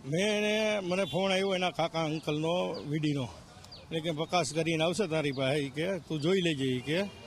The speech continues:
"મારો ભત્રીજો હે." આપણે અંગત હોય એટલે ભાઈબંધ એમ કહે. એટલે ઈ આવ્યો એટલે મેં જોયું, એને પૂછ્યું, મેં કીધું, "શું છે?" ઈ કે, "આવું હે," ઈ કે, "અમે ગેમ ઝોન ચલાવી છે અહીંયા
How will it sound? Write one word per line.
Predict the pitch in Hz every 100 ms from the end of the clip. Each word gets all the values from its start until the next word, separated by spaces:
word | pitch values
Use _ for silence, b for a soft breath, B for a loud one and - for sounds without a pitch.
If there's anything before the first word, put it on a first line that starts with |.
| - -
"મારો | 160
ભત્રીજો | 139 - 175 160 143 131
હે." | 143 101 - - - -
આપણે | 151 165
અંગત | 180 185 175
હોય | 202
એટલે | 190 170
ભાઈબંધ | 165 170 175
એમ | 175
કહે. | 156 180
એટલે | 190 175 - - - - 180
ઈ | 190
આવ્યો | 202 214 202
એટલે | 180
મેં | 175 180
જોયું, | 190 202 160
એને | 165
પૂછ્યું, | 156 208 - 127
મેં | 120 139
કીધું, | 151
"શું | 208 151
છે?" | 135
ઈ | 147
કે, | 151
"આવું | 175 170 147
હે," |
ઈ | 165 147
કે, | 127 170 196 B B B -
"અમે | 156
ગેમ | 147 165
ઝોન | 151 160
ચલાવી | 139 180 185 156
છે | 135
અહીંયા | 139 127